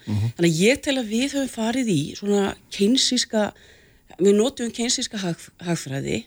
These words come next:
Speaker 2: og það, Seðlabankinn fór í sitt, ríkisfjármálin studdu við, en við erum ekkert svo skuldsett. Og annað sem við höfum verið að gera, sem ég er mjög stolt af, er að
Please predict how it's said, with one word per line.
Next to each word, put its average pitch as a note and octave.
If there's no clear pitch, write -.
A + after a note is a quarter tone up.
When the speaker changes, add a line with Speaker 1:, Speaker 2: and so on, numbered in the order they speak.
Speaker 2:
og F3+
það, G3
Seðlabankinn B3
fór A3+
í F3+
sitt, F3
ríkisfjármálin A#3
studdu A3+
við, C3+
en F3+
við F#3+
erum D4
ekkert G#3+
svo A#3
skuldsett. -
Og F3+
annað C#4
sem C#4
við C#4
höfum C#4
verið C#4
að -
gera, D3
sem G3+
ég F#3
er F#3+
mjög A#3
stolt -
af, -
er G3+
að F#3